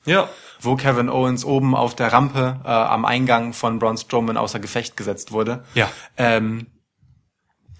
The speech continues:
Speaker 2: wonach dann sich diese Fehde weiterentwickelt hat,
Speaker 1: Ja.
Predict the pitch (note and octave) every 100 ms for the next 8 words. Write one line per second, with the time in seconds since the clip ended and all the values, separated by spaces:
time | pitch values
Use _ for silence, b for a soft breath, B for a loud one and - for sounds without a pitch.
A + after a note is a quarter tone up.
0 | - D#3+ B2+ C3+ C3 B2+ C3 B2 A2+ A2
1 | G#2+ - G#2+ G#2 A2+ A2 G#2+ G#2+ G2+ G#2+
2 | A#2+ A2 G#2+ A2 A2+ G#2+ A2+ - G2+